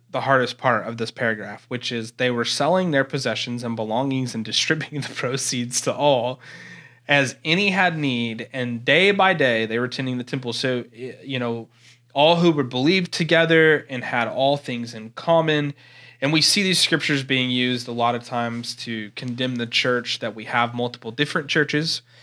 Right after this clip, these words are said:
You see it being used that, uh, we're not constantly selling everything we own. You know, if you, uh, you know, especially as a pastor, lots of times if you buy a new house or a new car or any of these things, people are like, "Well, hey, look the,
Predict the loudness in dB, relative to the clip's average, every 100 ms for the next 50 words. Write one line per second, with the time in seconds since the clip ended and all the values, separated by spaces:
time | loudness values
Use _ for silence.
0 | -20 -20 -10 -2 0 2 0 0 0 0
1 | 0 0 0 -2 -2 -4 -4 -8 -20 -20
2 | _ -4 0 2 2 0 0 -2 2 2
3 | 4 0 -4 _ _ _ _ _ _ _
4 | 0 0 0 -4 -2 0 2 2 0 0
5 | -2 -4 -4 -4 -2 0 0 -2 -4 -6
6 | -6 -8 -8 -8 -12 -12 -10 -8 -8 -4
7 | -2 2 2 2 0 0 2 2 0 0
8 | -2 _ _ -2 0 0 0 0 0 -4
9 | -4 0 0 -2 -6 0 2 2 0 -4
10 | -6 -10 -16 -6 0 2 2 0 -4 -6
11 | -6 -8 -6 -6 -6 -8 -12 -10 -12 -12
12 | -16 -6 2 2 2 -2 -4 0 2 2